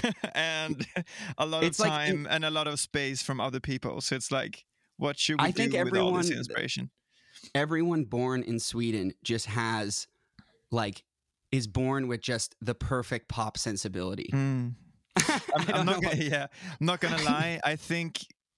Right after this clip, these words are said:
Speaker 1: every single time we go on tour, people tell us that when we speak Swedish, it sounds like we're singing. So I guess we have a bit of an advantage on that part.
Speaker 2: Maybe it's a
Speaker 1: point.
Speaker 2: musical language.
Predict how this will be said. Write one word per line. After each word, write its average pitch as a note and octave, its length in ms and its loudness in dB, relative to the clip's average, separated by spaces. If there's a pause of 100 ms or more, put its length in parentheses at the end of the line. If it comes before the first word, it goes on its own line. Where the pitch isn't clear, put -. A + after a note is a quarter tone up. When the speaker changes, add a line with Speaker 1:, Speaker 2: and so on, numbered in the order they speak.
(520)
Speaker 1:
every D#3 220 2
single D3+ 300 -2
time C#3+ 460 0
we C3+ 140 0
go C3 140 0
on B2+ 120 -2
tour, C3 300 0
people C3 340 -2
tell C3 260 0
us B2+ 200 -4
that B2+ 280 -2
when B2+ 200 -2
we B2+ 100 -2
speak B2 280 -2
Swedish, B2+ 380 0
it - 140 -4
sounds B2 280 -2
like B2 120 -2
we're A#2+ 120 0
singing. D3 480 -2
So - 140 0
I C3 60 0
guess B2+ 220 -2
we C3 80 0
have B2+ 180 -2
a B2 60 -2
bit B2+ 220 -2
of B2 100 -2
an B2+ 120 -4
advantage C3 600 -2
on D3 100 0
that D3+ 160 -4
part. C#3+ 120 2
Speaker 2:
Maybe B2+ 280 4
it's C3+ 140 2
a C3+ 40 2
Speaker 1:
point. A#2+ 80 2
Speaker 2:
musical A#2+ 460 0
language. A2 600 -2